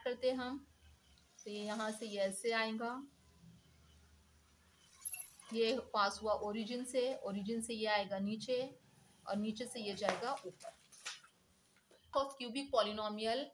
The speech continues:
P x is equal to x cube minus four x square। इस पॉलिनोमियल का ये है graph।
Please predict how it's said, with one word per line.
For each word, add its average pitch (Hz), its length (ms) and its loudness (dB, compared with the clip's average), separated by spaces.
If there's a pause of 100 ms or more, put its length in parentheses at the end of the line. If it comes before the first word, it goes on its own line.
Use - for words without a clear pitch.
(360)
P 262 200 2
x 285 260 6
is 214 160 -2
equal 208 380 0
to 247 280 -2 (1900)
x - 420 6
cube 285 600 0
minus 220 680 2 (120)
four 233 440 4
x 208 320 2 (140)
square। 175 640 -4
इस 302 220 -2
पॉलिनोमियल 214 560 4
का 214 120 -2
ये 214 180 -4
है 254 240 -4 (180)
graph। 165 460 -2